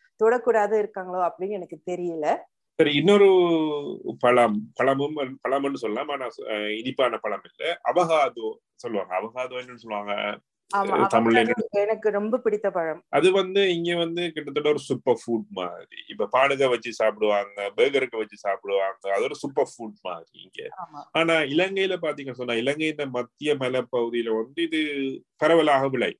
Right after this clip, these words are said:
Speaker 2: ஒவ்வொரு வீட்டையுமே இந்த மரம் இருக்கும்.
Speaker 1: ம்.
Speaker 2: அப்ப சில நேரம் வந்து நாங்க ட்ரெயின்ல போகும்போது,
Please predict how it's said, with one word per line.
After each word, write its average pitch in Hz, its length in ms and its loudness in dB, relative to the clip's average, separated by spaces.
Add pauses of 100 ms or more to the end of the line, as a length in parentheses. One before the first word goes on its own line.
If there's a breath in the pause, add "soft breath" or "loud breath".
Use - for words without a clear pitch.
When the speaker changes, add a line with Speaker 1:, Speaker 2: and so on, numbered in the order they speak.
Speaker 2:
ஒவ்வொரு 139 300 -2
வீட்டையுமே 135 540 -4
இந்த 123 200 -4
மரம் 107 320 -2
இருக்கும். - 340 -10 (380)
Speaker 1:
ம். 269 160 -12
Speaker 2:
அப்ப 160 180 2
சில 160 180 2
நேரம் 160 240 0
வந்து 151 160 -6
நாங்க 147 260 0
ட்ரெயின்ல 135 480 0
போகும்போது, 117 600 -4